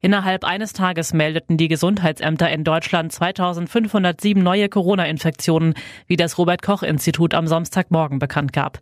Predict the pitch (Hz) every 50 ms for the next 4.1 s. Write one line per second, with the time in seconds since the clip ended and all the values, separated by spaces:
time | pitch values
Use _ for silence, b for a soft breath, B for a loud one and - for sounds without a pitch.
0 | B B B B B B B - 147 147 151 139 - - 156 170 196 233 233 -
1 | 208 208 202 208 180 190 190 - - 185 175 175 180 180 170 - 175 170 175 -
2 | - 175 165 165 - 175 175 165 175 180 170 - 170 175 175 165 175 175 170 165
3 | - 165 170 180 190 180 214 208 196 - - - - - - 143 139 143 143 131
4 | 147